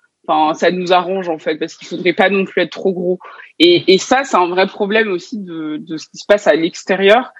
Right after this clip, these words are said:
Et, et, et je pense que les acteurs eux-mêmes, euh, ils devraient se poser des questions parce que, enfin, si t'es pas fait pour le rôle, t'es pas fait pour le rôle.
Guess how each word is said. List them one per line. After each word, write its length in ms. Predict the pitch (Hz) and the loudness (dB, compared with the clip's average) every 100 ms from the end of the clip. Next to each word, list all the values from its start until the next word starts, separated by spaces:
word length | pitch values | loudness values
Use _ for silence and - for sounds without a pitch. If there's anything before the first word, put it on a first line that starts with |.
| - _ _ _ | -20 _ _ _
Et, 60 | 180 | 4
et, 800 | 170 156 156 151 165 151 143 156 | 6 6 4 4 4 4 4 2
et 40 | |
je 80 | 165 | 0
pense 200 | - 226 | 0 -2
que 100 | - | -2
les 280 | 175 160 160 | 0 0 0
acteurs 500 | 175 - - 202 - | -2 -2 0 0 0
eux-mêmes, 380 | 175 185 214 202 | -2 2 2 0
euh, 220 | 156 143 | -4 -6
ils 140 | - 156 | -8 -8
devraient 300 | 165 156 185 | -8 -4 -6
se 80 | - | 0
poser 320 | 214 180 190 | 0 2 2
des 120 | 165 | 0
questions 440 | - 196 - 247 | 0 -6 0 0
parce 240 | 202 160 - | 2 -2 -4
que, 340 | 165 156 156 | -2 0 0
enfin, 340 | 151 156 143 156 | 0 0 0 -2
si 180 | - 170 | -6 -4
t'es 100 | 160 | 0
pas 140 | 156 | 0
fait 160 | - 156 | -2 -10
pour 180 | - | -8
le 60 | 156 | -4
rôle, 200 | 165 202 | 0 0
t'es 120 | - | -2
pas 140 | - 147 | -4 -4
fait 120 | 156 | -6
pour 200 | - 170 | -10 -10
le 40 | |
rôle. 220 | 185 185 | -4 -4